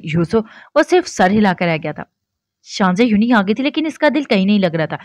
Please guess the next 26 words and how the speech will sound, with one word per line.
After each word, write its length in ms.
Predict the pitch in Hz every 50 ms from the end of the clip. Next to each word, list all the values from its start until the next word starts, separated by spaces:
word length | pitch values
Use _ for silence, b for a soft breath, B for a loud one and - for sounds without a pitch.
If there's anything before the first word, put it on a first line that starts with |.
| b b b b b b b
कभी 140 | 320 294 359
लगता 220 | 370 370 370 381
है 60 | 359
यूसुफ 320 | 269 226 220 269 262 - 233
हंस 200 | 196 190 - -
रहा 60 | 240
है, 60 | 240
तो 100 | 233 285
कभी 240 | - 269 220 247 254
इसके 260 | 254 240 - - 302
पास 260 | - - 165 175 - -
से 60 | 233
गुजरने 440 | 202 220 196 196 202 180 196 208 202
की 140 | 208 254 - _ - -
आहट 260 | 156 165 196 196 -
महसूस 280 | 220 214 - 190 165
होती, 200 | 180 170 - 151 b b b b b b
तो 60 | -
कभी 180 | - 202 185 190
लगता 220 | 202 196 196 -
है 20 | 214
इसकी 240 | 220 220 - 285
आवाज़ 340 | 277 202 160 165 180 190 185
आ 40 | 180
रही 120 | 165 165
है। 60 | 165